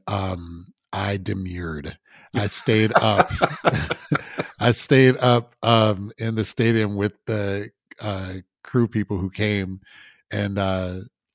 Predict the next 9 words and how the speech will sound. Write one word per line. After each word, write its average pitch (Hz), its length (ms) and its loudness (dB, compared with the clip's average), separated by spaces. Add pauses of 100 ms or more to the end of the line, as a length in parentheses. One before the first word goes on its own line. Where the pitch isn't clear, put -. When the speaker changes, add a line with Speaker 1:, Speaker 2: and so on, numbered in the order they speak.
(160)
Speaker 1:
and, 95 500 -10
and 98 160 -12
we 110 140 -2
all 104 160 -2
just 98 240 -8
kind 110 220 -2
of 92 220 -8 (180)
watched - 840 -10
them. - 320 -16